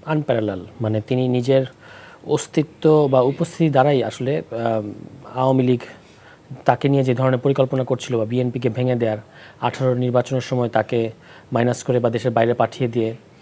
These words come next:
তারপর বিএনপিকে ভেঙে আসলে বিএনপিকে অস্তিত্বহীন করে ফেলার এবং তার মধ্য দিয়ে বাংলাদেশের গণতন্ত্রকে একটা স্থায়ীভাবে তার মৃত্যুটা নিশ্চিত করা, এই আওয়ামী লীগের এই পরিকল্পনাটার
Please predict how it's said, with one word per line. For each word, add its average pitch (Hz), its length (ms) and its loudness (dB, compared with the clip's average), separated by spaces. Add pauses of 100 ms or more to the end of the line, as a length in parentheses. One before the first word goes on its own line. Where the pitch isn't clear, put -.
(220)
তারপর 113 220 -2
বিএনপিকে 123 520 0
ভেঙে 131 520 0 (400)
আসলে 110 440 0
বিএনপিকে 127 380 0
অস্তিত্বহীন 123 420 -4
করে 120 180 -2
ফেলার 110 280 -2 (220)
এবং 143 240 0
তার 127 200 0
মধ্য 151 180 -2
দিয়ে 214 340 -4 (100)
বাংলাদেশের 135 400 -2
গণতন্ত্রকে 139 540 -4
একটা - 320 -6 (520)
স্থায়ীভাবে 175 680 2 (200)
তার 131 100 -4
মৃত্যুটা 143 480 -2
নিশ্চিত 147 340 -4
করা, 123 400 -4
এই 196 300 2
আওয়ামী 170 260 2
লীগের 170 180 0
এই 160 60 0
পরিকল্পনাটার 165 840 -2